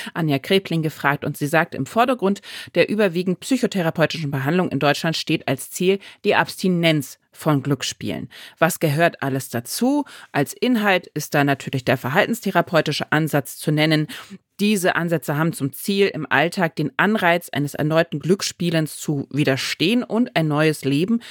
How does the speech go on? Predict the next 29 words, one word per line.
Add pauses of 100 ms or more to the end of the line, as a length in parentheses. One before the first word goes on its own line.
(140)
mit
alternativen
Inhalten (120)
aufzubauen. (880)
Dazu
gehört
auch
ganz
konkret,
hat
sie
uns
erklärt,
die
Psychoedukation,
das
Verständnis
der
Entwicklung
der
Störung (340)
und
auch
der
ganz
individuellen
Störungsmechanismen,
sprich
also,